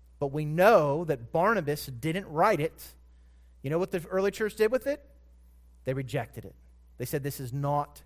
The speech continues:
God's word," because it wasn't written by an apostle. And so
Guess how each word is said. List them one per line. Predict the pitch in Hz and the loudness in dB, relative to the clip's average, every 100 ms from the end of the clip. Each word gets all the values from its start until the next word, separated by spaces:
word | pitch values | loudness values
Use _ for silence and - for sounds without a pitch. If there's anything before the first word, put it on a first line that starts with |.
| 135 | -6
God's | 127 117 113 | -2 -2 -4
word," | 139 127 | -6 -4
because | 120 135 165 | -6 -2 -2
it | 151 | -2
wasn't | 131 151 160 202 - | 0 2 2 -2 -8
written | 139 147 143 143 | -4 -2 -2 -8
by | 131 127 120 113 113 - - - - | -4 -2 -2 -4 -8 -14 -20 -20 -14
an | 117 | -12
apostle. | 117 156 151 139 123 107 - - - - - - - - - - - | -8 -4 -2 -4 -10 -16 -20 -20 -20 -20 -20 -20 -20 -20 -20 -20 -12
And | - 160 | -8 -2
so | 185 165 165 | 2 2 2